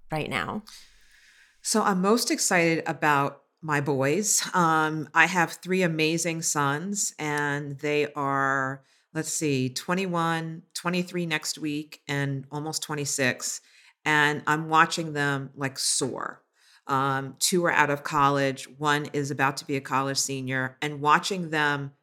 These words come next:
Speaker 2: take off, watching them step into their leadership lens and seeing that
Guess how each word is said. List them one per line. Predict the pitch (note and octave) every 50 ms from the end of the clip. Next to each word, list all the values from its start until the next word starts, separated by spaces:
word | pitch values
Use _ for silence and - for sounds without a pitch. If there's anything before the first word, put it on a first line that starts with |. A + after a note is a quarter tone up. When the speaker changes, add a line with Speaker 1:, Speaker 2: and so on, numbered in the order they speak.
| _ _ -
Speaker 2:
take | - E3 D3+ D3+ D3+
off, | D3 C#3 C#3 A#2+ A2 G2+ - - - _ _ _ _ _
watching | D3+ D3+ D3+ E3 E3 - F#3+ F3
them | D#3+ D3+ C#3+ C#3+ C3+
step | - - - - - F3 E3 E3 - -
into | E3 E3 D#3 C#3+ - - E3 D3+ D3 C#3+ C#3+ C#3 C#3 C3+ - _ _ _ -
their | C3 B2 D#3 D3+ D3+ D3+ D3+ D3
leadership | C#3+ C#3+ C#3 C3+ B2+ B2+ - - B2+ A#2 A#2 - _ _ _ _ _ _ _ -
lens | C#3 C#3 C3 A2+ A#2 - - A2+ - - -
and | C#3+ C#3+ B2+
seeing | - - - D#3+ D#3+ D#3 D#3 D3+ C#3+
that | C3+ - - F#2 - -